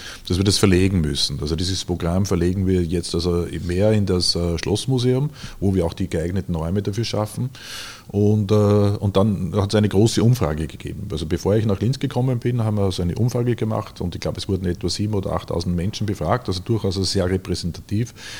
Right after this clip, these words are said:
weil ich auch wissen wollte, ja, wie, wie tickt die, die, die, wie ticken die Menschen hier? Also wollen, wollen, was wollen sie sehen? Und dann haben wir sie abgefragt, auch nach Medien, nach künstlerischen Medien. Und immer gedacht, dass wahrscheinlich wird dann Gemälde an, an allererster Stelle stehen.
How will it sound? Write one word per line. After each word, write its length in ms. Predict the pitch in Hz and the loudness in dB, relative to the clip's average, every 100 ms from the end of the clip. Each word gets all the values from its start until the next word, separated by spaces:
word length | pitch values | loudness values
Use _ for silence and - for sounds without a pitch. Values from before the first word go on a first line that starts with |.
| - | -6
weil 100 | 101 | 0
ich 80 | 113 | 4
auch 120 | 120 | 4
wissen 280 | 127 135 127 | 2 2 2
wollte, 360 | 117 113 117 113 - - - - | 2 2 0 0 -6 -20 -16 -2
ja, 100 | 117 104 | 0 0
wie, 600 | 107 123 120 117 117 110 | 2 4 4 4 2 2
wie 140 | 113 117 | 0 0
tickt 380 | - 139 - - | 0 -2 -2 0
die, 320 | 87 82 78 | 2 2 -2
die, 400 | 87 82 82 80 - | -2 -2 -2 -4 -4
die, 360 | 87 82 80 | -2 -2 -2
wie 100 | 98 | -2
ticken 280 | 101 127 110 | -2 -2 0
die 140 | 95 | 2
Menschen 360 | 85 78 73 85 | 2 0 -4 -4
hier? 180 | 80 78 | 0 0
Also 180 | 78 85 | 0 4
wollen, 280 | 104 127 | 6 6
wollen, 240 | 110 113 107 | 6 4 4
was 200 | 110 107 | 0 2
wollen 160 | 104 110 | 4 4
sie 140 | 98 | 2
sehen? 380 | 98 107 120 85 | 4 6 6 4
Und 160 | 78 92 | 0 0
dann 80 | |
haben 100 | 92 | 2
wir 80 | 101 | 2
sie 140 | 92 85 | 2 2
abgefragt, 520 | 85 - 101 92 101 | 0 -2 -2 -2 0
auch 80 | 98 | 0
nach 140 | 98 | 2
Medien, 480 | 110 131 110 78 76 | 4 6 4 2 -2
nach 140 | 78 | 2
künstlerischen 440 | - 131 104 92 87 | 4 6 4 2 4
Medien. 420 | 110 131 135 139 - - - - | 4 4 2 0 -2 -10 -12 -2
Und 140 | 98 | 4
immer 180 | 143 170 | 6 6
gedacht, 440 | 123 113 127 - | 4 2 2 -2
dass 100 | 92 | -2
wahrscheinlich 380 | 95 90 90 107 | 0 2 2 2
wird 180 | 104 101 | 2 2
dann 140 | 95 | 0
Gemälde 640 | 98 80 85 101 104 95 87 | 2 2 2 4 4 4 2
an, 200 | 87 80 | 0 0
an 220 | 87 80 | -2 -2
allererster 480 | 85 87 87 - 85 | 0 2 0 -2 -4
Stelle 300 | - 85 104 | -2 -2 -2
stehen. 340 | - 71 80 | -4 -8 -10